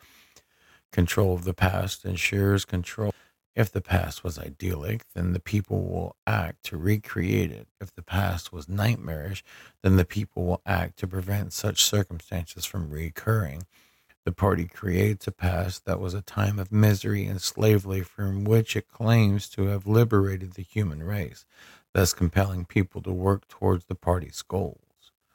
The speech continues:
The party has complete political power in the present, enabling it to control the way in which its subjects think and interpret the past.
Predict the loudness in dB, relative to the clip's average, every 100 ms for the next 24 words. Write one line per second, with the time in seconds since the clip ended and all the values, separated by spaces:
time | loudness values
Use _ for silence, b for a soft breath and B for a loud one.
0 | b b b b b b -2 0 2 2
1 | 0 -2 -2 -2 -2 -4 -8 -4 -4 -4
2 | 0 0 2 -2 -6 -2 0 0 -2 -4
3 | -2 -2 -4 -6 -8 -8 -16 -8 -6 0
4 | 2 2 0 -2 -4 -8 -10 -6 2 2
5 | 4 2 0 -6 -4 -4 -2 -2 -4 -8
6 | -16 -2 0 0 -2 -8 -8 -2 -2 -2
7 | -6 -4 -4 -2 0 0 -2 -12 -6 -6
8 | -6 -10 -16